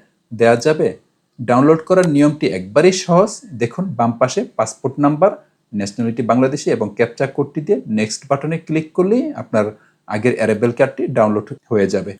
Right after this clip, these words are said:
এরপরে যা রয়েছে সেই কমন প্রশ্নগুলি রয়েছে, এই উত্তরগুলি আপনারা আশা করি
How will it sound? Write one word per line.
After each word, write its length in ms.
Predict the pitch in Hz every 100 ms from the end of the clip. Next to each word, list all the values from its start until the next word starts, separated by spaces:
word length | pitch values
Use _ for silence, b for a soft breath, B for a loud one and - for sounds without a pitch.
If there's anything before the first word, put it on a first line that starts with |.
| -
এরপরে 360 | 151 151 175 165
যা 240 | 139 120
রয়েছে 400 | 123 123 123 165
সেই 280 | 156 113 113
কমন 360 | - 120 127
প্রশ্নগুলি 600 | 127 127 - 123 123 127
রয়েছে, 440 | 131 135 135 - 190
এই 280 | 302 113 104
উত্তরগুলি 520 | 104 107 104 110 104
আপনারা 320 | - 104 104
আশা 200 | 101 113
করি 340 | 117 113 113